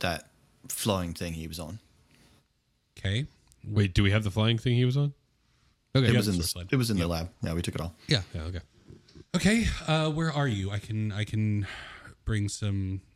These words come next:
Speaker 2: watchmen in and come take 'em off your hands.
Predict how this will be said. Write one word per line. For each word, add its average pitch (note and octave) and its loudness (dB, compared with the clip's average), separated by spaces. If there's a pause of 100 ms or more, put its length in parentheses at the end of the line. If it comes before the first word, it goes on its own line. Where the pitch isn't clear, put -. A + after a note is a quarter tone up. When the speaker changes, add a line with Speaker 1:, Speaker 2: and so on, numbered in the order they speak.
(220)
Speaker 2:
watchmen G#2 -4
in F#2+ -2
and F#2 -6
come F#2+ -2
take - -4
'em G#2 2
off F#2+ 0
your F#2+ -4
hands. F2 -8